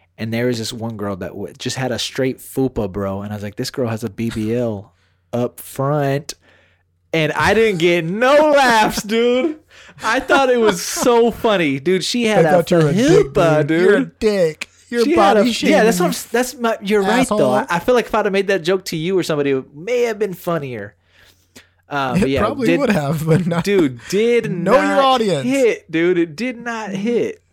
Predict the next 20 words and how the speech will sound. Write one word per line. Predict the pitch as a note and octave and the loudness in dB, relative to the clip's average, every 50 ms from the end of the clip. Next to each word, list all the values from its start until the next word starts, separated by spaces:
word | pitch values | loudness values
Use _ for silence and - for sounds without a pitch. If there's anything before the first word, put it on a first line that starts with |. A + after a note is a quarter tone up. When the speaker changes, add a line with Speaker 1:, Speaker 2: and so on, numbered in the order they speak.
| _ _ _ _ _ _ _ - - | _ _ _ _ _ _ _ -12 -10
Speaker 2:
Know | F3+ E3+ F3 F#3 G#3 A3+ B3+ | -10 -8 -8 -8 -10 -10 -10
your | C4+ C4+ C4+ C4 | -10 -10 -8 -6
audience. | B3 A#3+ A#3+ A3+ G#3+ F#3 D#3+ C#3 C3 B2 B2+ - - - - _ | -4 -4 -2 -2 -2 -2 -4 -4 -4 -8 -12 -16 -20 -20 -20 _
Yeah, | - D3+ C#3+ C3 A#2 A2 | -6 -4 -2 -2 -2 -4
Speaker 1:
Did | A2+ - | -6 -6
Speaker 2:
for | - G#2+ | -8 -8
Speaker 1:
not | G#2 - | -8 -6
Speaker 2:
sure. | - - D#3+ D3 C3+ | -6 -4 -4 -4 -4
Speaker 1:
hit. | A2 | -6
I | B2+ C#3 C#3+ | -6 -8 -6
said, | - - C#3+ B2 A#2+ | -4 -4 -4 -2 -2
"That | C#3+ E3 D#3+ | -2 -4 -2
girl | - E3 D3 C#3+ C3 | -2 0 0 0 0
got | C3 B2+ A#2+ | -2 -4 -4
a | A#2+ | -4
B | A2+ A2 A#2+ C3+ C#3+ | -6 -4 -2 -2 0
B | C3+ C3+ C3+ C3+ | 0 2 2 2
L | C#3 D3 C#3+ C3+ A#2 G#2 G#2 - - _ _ _ _ _ _ _ _ _ _ _ _ _ _ - | 2 2 2 2 0 -2 -6 -12 -18 _ _ _ _ _ _ _ _ _ _ _ _ _ _ -6
up | B2 B2+ B2 - - - | -4 -4 -6 -6 -10 -16
front." | - - - C#3+ D#3+ E3+ F#3 F#3 E3+ E3 F3 F#3 F#3+ F#3 - | -12 -6 -4 -2 0 2 2 2 2 2 0 0 -2 -6 -12